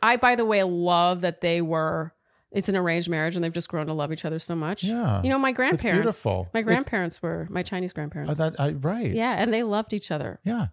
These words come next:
Speaker 1: I think it can work a lot of the time.
Speaker 2: Yeah. In a way, it's kind of like almost, it's like as close to, like, a Disney romance as you get. It's actually very romantic in its own very
Speaker 1: That's,
Speaker 2: arranged way.
Speaker 1: you know, let's talk about that for a second, 'cause she says that she feels she missed out on romance because it was all about practicality, right?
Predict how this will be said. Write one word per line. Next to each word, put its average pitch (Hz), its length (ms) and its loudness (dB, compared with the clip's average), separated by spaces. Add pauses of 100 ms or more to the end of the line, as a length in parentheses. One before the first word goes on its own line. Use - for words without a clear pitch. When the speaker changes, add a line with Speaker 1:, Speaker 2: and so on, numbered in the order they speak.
Speaker 1:
I - 100 4
think - 180 0
it 254 100 -2
can 262 160 0
work 254 220 2
a 196 40 0
lot 175 340 0
of 208 60 -4
the 196 60 -4
time. 202 360 -4
Speaker 2:
Yeah. 208 200 0
In 156 100 6
a 165 60 6
way, 156 260 8
it's 165 160 2
kind 160 200 2
of 139 80 2
like 151 140 4
almost, 147 480 6
it's - 240 -2
like 151 200 4
as 135 120 2
close 151 440 6
to, 165 140 4
like, 139 180 6
a 120 40 6
Disney 131 640 4
romance 117 560 4
as 104 120 0
you 110 60 2
get. 151 180 4
It's 95 120 0
actually 127 260 4
very 120 300 6
romantic 123 560 6
in 120 60 4
its 110 140 0
own 135 520 6 (280)
very 131 440 6
Speaker 1:
That's, 120 140 2 (100)
Speaker 2:
arranged 131 560 6
way. 135 180 6
Speaker 1:
you 392 60 8
know, 392 100 6
let's 466 180 4
talk 339 220 4
about 262 160 2
that 190 240 2
for 175 120 -4
a - 20 -4
second, 160 360 -4
'cause 185 120 0
she 269 200 2
says 208 220 2
that 185 100 -2
she 269 260 0
feels 190 280 -2
she - 140 -4
missed 180 280 -2
out 170 140 0
on 160 140 -2
romance 190 480 4
because 175 460 0
it 190 100 -2
was 175 180 -2
all 185 200 2
about 175 200 0
practicality, 170 960 -4
right? 147 120 2